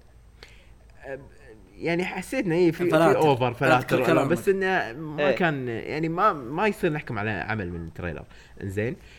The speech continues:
Speaker 1: فإيه،
Speaker 2: مم.
Speaker 1: حتى ننتقل للنقطة اللي بعدها. سامحوني، يعني ما بيطول عليكم.
Speaker 3: لا، لا، بل هذه.
Speaker 1: ال-،
Speaker 2: مم.
Speaker 1: يلا زين. تمام. آه، ال-، سالفة التهرب من تشغيل العقل وتشغيل العضل. شنو يعني؟ آه، حاليا الحين لو تشوف الأنمي،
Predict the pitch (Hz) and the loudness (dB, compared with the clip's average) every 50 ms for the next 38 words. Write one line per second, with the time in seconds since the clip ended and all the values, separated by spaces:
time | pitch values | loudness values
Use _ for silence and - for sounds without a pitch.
0 | - - - - - - 123 120 - - - 170 170 147 147 147 175 107 - 165 | -20 -20 -20 -8 -2 0 0 0 0 0 2 2 4 4 4 2 -2 0 2 0
1 | - 143 151 165 156 - 165 160 156 131 - - 139 135 127 139 151 156 147 - | 2 2 0 -2 -4 -2 -2 -2 -2 -2 -2 0 0 0 2 2 0 0 0 0
2 | - 143 135 160 156 139 127 120 113 127 135 123 135 165 170 160 165 147 143 135 | -2 -2 0 2 2 2 2 2 0 0 -2 0 2 2 2 4 4 2 2 2
3 | 113 120 135 135 131 - - 104 113 - - - - - - - - - - - | 2 2 2 2 0 0 -4 -6 -6 -8 -12 -18 -20 -20 -20 -20 -20 -18 -12 -4
4 | 208 302 359 359 349 269 202 175 170 - - 98 196 - - - - - - - | 0 0 2 2 2 2 4 4 4 4 2 -2 -4 -6 -8 -10 -14 -20 -20 -20
5 | - - - - 147 135 147 147 120 117 113 113 87 - - - - - - - | -20 -20 -14 -4 0 2 4 4 4 2 -2 -4 -8 -10 -14 -20 -20 -20 -2 2
6 | 139 139 127 107 - - - - - - - - - _ - 98 117 127 123 123 | 2 2 2 0 -2 -6 -14 -20 -20 -20 -20 -20 -20 _ -6 -2 0 2 4 4
7 | 123 123 120 - - - 139 135 135 - 127 - - 170 180 208 196 226 233 - | 4 2 2 0 0 0 0 2 2 0 0 0 2 4 4 4 2 0 -2 0
8 | - 147 131 131 131 127 117 117 - - 143 127 139 - 196 208 220 254 247 240 | 0 2 2 4 4 4 2 2 0 -2 -2 4 4 4 4 6 4 2 0 2
9 | 151 151 147 - - 139 - - 135 160 196 240 202 165 143 120 147 - - 226 | 0 -2 -2 0 0 0 0 2 4 4 4 6 4 4 4 2 0 0 0 0
10 | 247 349 359 - - 139 135 - 147 - - 156 127 175 240 285 - - - 131 | 0 0 0 -2 -4 -4 -2 0 -2 0 0 2 2 2 2 2 0 -2 -2 -2
11 | 117 98 123 117 104 90 85 - - - - - 208 226 156 107 101 101 98 110 | 2 2 2 0 0 -4 -6 -8 -12 -8 -8 -4 -2 -2 -2 -2 -2 -4 -6 -8
12 | - - - - - - - - - - 107 107 107 104 - - - 131 127 143 | -10 -16 -20 -20 -20 -20 -20 -20 -10 -6 -4 -4 -2 -4 -4 -4 0 2 4 4
13 | 175 190 165 - 175 151 131 123 - - 160 - 127 107 80 123 131 117 113 127 | 4 4 2 2 0 0 0 0 -2 -4 -4 -2 -2 -4 -2 -4 -4 -4 -6 -6
14 | 143 | -6